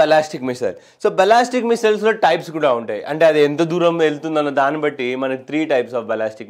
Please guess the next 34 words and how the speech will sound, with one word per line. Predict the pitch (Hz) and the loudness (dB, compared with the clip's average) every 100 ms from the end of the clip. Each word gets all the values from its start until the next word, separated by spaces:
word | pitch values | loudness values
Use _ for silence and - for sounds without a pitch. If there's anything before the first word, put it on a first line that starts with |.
| 104 | -12
missiles | - 98 95 | -10 -10 -12
ఉంటాయి. | 87 82 _ _ _ - | -16 -18 _ _ _ 0
Short | 160 175 180 185 | 2 2 -2 -6
range, | 196 - _ _ 113 | -6 -14 _ _ -8
medium | 131 151 160 160 | -4 -2 -2 -2
range | 170 175 - 131 | -4 -6 -12 -12
and | 135 113 | -8 -8
long | 107 92 87 | -8 -14 -18
range. | 90 _ _ _ _ _ - | -20 _ _ _ _ _ 2
So, | 214 | 2
ఈ | 214 233 | 2 2
షార్ట్ | 220 233 247 | 4 4 2
రేంజ్లో | 247 208 165 170 160 | 2 2 2 2 0
డిస్టెన్స్ | 175 214 214 196 | -4 -2 0 0
వచ్చేసి | 170 175 160 139 147 165 _ _ _ _ - | -2 -4 -2 -6 -6 -10 _ _ _ _ -4
మనం | 165 160 160 | -2 -2 -4
త్రీ | 180 214 214 | 0 2 2
హండ్రెడ్ | 214 202 185 | 2 -2 2
కిలోమీటర్స్ | 190 196 190 180 170 170 | 2 2 0 -2 -4 -6
నుంచి | 165 185 | -6 -4
థౌజండ్ | 160 147 160 156 | -2 -2 -4 -4
కిలోమీటర్స్ | 147 147 151 139 139 135 | -4 -2 -2 -6 -6 -6
వరకు | 117 117 | -8 -6
యూజ్ | 107 98 | -12 -8
చేస్తాం. | 117 - - - _ _ _ _ _ _ 139 | -10 -6 -8 -8 _ _ _ _ _ _ -2
మీడియం | 175 214 226 214 | 2 4 2 2
రేంజ్ | 214 208 | 2 0
వచ్చేసి | 190 202 196 185 | 0 0 0 0
మ్యాక్సిమం | 156 165 - 190 196 160 | -2 -2 -6 -6 -6 -8
త్రీ | 160 170 | -6 -2
థౌజండ్ | 170 170 156 | -2 -2 0
ఫైవ్ | 135 | 2
హండ్రెడ్ | 147 165 151 | 2 -2 -4
కిలోమీటర్స్. | 165 170 170 170 180 | -2 -2 -4 -6 -10